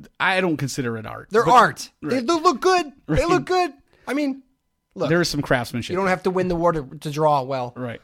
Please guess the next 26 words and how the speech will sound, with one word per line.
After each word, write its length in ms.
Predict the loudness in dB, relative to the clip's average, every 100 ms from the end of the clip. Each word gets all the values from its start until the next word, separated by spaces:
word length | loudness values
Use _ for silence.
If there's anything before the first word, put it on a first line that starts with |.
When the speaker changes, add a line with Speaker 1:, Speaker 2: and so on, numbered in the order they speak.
| _
Speaker 2:
That's 180 | -20 -10
what 100 | -8
Speaker 1:
All 60 | -4
Speaker 2:
he 60 |
Speaker 1:
right. 100 | -4
Speaker 2:
used 140 | -4 -4
to 40 |
always 180 | -4 -4
say, 160 | -6 -8
my 100 | -8
Speaker 1:
All 60 |
right. 60 | -6
Speaker 2:
grandfather 300 | -6 -6 -10
as 120 | -12 -12
well. 180 | -12 -14 -20 -18 -16 0
But 100 | 4
I'm, 140 | 4 2
I'm 320 | 2 4 4
the 100 | 0
son 340 | 0 2 2 2
of 180 | -2
a 80 | -2
cartoonist 520 | -2 -4 -4 -6 -4
slash 200 | -4 -6
graphic 320 | -4 -6 -6 -10
designer, 500 | -6 -4 -4 -6